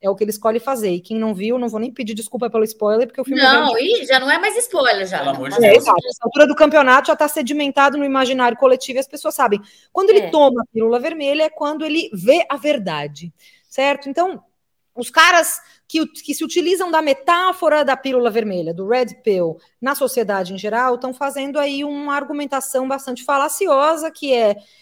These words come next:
Speaker 1: eles dizem que ao tomarem, né, a metafórica pílula vermelha, a Red Pill, eles enxergam a verdade a respeito de gênero. E a verdade que eles enxergam é uma falácia, que é que os homens são as grandes vítimas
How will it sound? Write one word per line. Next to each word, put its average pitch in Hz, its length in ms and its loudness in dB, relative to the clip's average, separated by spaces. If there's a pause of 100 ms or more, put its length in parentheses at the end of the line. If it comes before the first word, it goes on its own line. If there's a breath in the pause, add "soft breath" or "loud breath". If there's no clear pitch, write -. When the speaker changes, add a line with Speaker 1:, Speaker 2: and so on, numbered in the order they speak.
Speaker 1:
eles 254 240 -2
dizem 254 320 -4
que 262 100 -4
ao 339 140 2
tomarem, 269 560 2
né, 254 200 0
a 247 100 2
metafórica 247 760 0
pílula 190 440 -2
vermelha, 233 500 0
a - 20 -4
Red 220 280 -2
Pill, 269 180 -6
eles 330 200 -4 (220 soft breath)
enxergam 311 580 -2
a 311 40 -2
verdade 277 400 -2
a - 20 -2
respeito 285 360 -8
de 320 100 -18
gênero. 233 320 -4
E 262 60 -8
a 359 80 -6
verdade 311 640 -2
que - 100 -6
eles 208 180 -6
enxergam 262 480 -8
é 370 60 -4
uma 381 120 -4
falácia, 480 640 2
que 226 220 -6
é 226 160 -2
que 240 180 -16
os 247 160 -12
homens 311 360 -4
são 233 240 -4
as 247 100 -6
grandes 240 380 -6
vítimas 247 540 -8